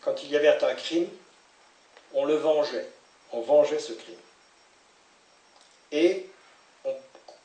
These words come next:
par ce faisant, on courait le risque d'une, euh, d'un cycle infernale de la vengeance réciproque. Le père, le, un individu de la famille A tue un individu de la famille B,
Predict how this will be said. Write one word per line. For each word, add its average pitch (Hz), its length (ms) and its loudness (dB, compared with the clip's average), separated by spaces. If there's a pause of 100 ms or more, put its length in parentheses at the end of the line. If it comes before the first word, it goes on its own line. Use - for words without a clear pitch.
(160)
par - 400 0 (160)
ce - 160 -2
faisant, - 520 -6
on - 80 -2
courait - 360 0
le - 100 -2
risque - 360 -8 (760)
d'une, 135 240 -10
euh, 120 320 0 (220)
d'un 185 140 0
cycle - 440 -10 (380)
infernale 156 540 -4
de 131 80 -8
la 120 140 -2
vengeance 123 480 -4
réciproque. - 400 -12 (1000)
Le 123 320 -8 (100)
père, 147 420 0
le, 123 280 -2 (1600)
un 143 160 -2
individu 160 420 0
de - 80 8
la - 40 8
famille 143 420 -4
A 160 320 0 (680)
tue 175 320 -6 (280)
un 131 120 -2
individu 135 520 -6
de 139 60 -12
la 120 80 -6
famille 117 420 -10
B, 160 60 2